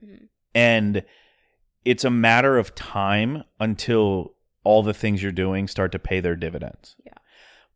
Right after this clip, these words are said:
Speaker 2: But only if you're able to keep doing the things you're doing. If while you're on this journey,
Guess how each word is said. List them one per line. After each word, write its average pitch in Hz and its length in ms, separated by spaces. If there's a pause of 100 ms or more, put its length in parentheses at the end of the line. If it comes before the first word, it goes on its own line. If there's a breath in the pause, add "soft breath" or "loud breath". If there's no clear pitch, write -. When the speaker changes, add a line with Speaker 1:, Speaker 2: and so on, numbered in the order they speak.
(120)
Speaker 2:
But 120 280 (180)
only 131 600
if 104 140
you're 113 280
able 113 320
to - 120
keep - 280
doing 101 300
the 90 80
things 95 300
you're 90 80
doing. 82 420 (320)
If 131 240
while 139 140
you're 123 140
on 117 120
this 107 160
journey, 120 560